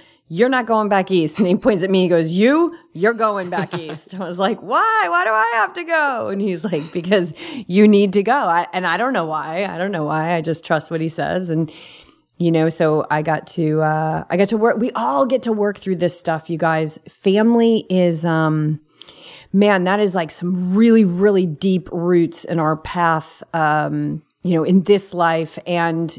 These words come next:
Speaker 1: you know, beyond and before, <laughs> quite frankly. So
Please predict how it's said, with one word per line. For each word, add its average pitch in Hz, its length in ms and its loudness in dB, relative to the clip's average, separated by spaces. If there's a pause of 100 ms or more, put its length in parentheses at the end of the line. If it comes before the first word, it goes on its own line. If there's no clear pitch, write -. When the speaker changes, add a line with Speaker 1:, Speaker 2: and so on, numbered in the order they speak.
Speaker 1:
you 170 140 -2
know, 156 140 2
beyond 151 640 0 (120)
and 165 240 0
before, 165 480 -2 (240)
<laughs> - 220 -20
quite 185 220 -2
frankly. 180 540 -2 (300)
So 220 580 -2